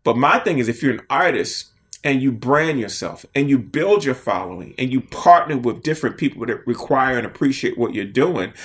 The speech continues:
and the playing field is already large, you stand a better chance of surviving. I've been a full-time artist since I was seventeen years old. Nobody could tell me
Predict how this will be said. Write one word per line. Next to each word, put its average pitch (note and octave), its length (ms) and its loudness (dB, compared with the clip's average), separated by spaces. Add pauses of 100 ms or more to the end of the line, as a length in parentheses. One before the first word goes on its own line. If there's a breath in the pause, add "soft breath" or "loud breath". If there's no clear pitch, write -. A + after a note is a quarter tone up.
(120 loud breath)
and C3 160 0
the B2 40 -4
playing G#3+ 400 0
field A#3+ 200 4
is G#3 100 2
already G#3 300 4
large, G#3+ 540 -2 (360 loud breath)
you A3 140 0
stand G#3 260 0
a D#3+ 40 -4
better D#3 260 2
chance C#3 420 -2
of C3+ 100 -4
surviving. E3 560 -4
I've F#3+ 220 0
been F3+ 120 0
a C#3 60 0
full-time E3 720 -2
artist D3 300 0
since C3 180 -6
I B2+ 40 2
was G#2+ 240 -4
seventeen E3+ 720 -2
years A#2+ 260 -2
old. G#2+ 180 -6
Nobody D3 400 0
could F#3 180 -4
tell D#3+ 200 0
me C3 240 -4